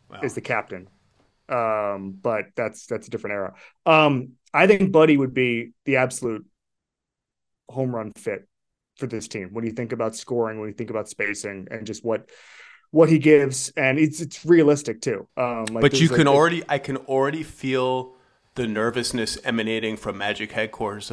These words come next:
Speaker 1: But they're like, "How are we gonna learn about Jalen Suggs? We gotta learn, we gotta learn about you." And, like, I think Jalen Suggs, I'm, I'm with you. He is as rugged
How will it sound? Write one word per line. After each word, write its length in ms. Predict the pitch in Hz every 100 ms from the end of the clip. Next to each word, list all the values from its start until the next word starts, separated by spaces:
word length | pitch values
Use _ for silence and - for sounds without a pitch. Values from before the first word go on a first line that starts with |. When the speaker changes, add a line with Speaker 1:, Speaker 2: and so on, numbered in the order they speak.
| 98
Speaker 1:
But 140 | 113
they're 120 | 120
like, 120 | 107 -
"How 240 | - 113
are 40 |
we 80 | 123
gonna 200 | 127 120
learn 180 | 113 120
about 200 | 113 110
Jalen 340 | - 107 120
Suggs? 520 | 117 131 175 - - - _ _ _ _
We 80 | -
gotta 400 | - 277 233 294
learn, 160 | 135 254
we 120 | 302
gotta 260 | - 131 135
learn 200 | 135 139
about 200 | 139 139
you." 60 | - -
And, 120 | - 180
like, 120 | 185
I 100 | 190
think 200 | 320 220
Jalen 300 | 180 196 170
Suggs, 240 | - 214
I'm, 160 | 170 190 175
I'm 160 | 175
with 200 | 240 -
you. 280 | 170 180 104 _
He 240 | - 202
is 160 | 247 175
as 180 | 147 113
rugged 720 | 104 120 147 170 175 175 165